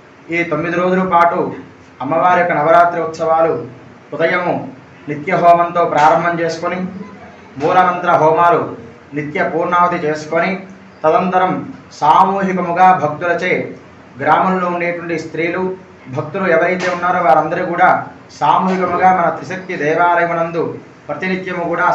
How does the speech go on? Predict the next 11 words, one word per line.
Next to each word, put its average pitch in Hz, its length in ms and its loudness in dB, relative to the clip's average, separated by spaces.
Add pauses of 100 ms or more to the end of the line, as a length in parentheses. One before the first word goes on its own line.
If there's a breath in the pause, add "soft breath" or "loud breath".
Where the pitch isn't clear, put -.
సహస్రనామ 180 640 -2
జప 170 120 -2 (120)
ప్రయుక్తముగా 170 680 -2
కుంకుమార్చన 170 640 -4 (100)
పూజా 160 240 0 (160)
కార్యక్రమాలు 156 460 0
నిర్వహించుకోవడం 156 680 -2
జరుగుతుంది 156 400 -6 (120)
అంగరంగ 160 420 -2
వైభవంగా. 156 520 -2 (640)
తదనంతరం 190 520 2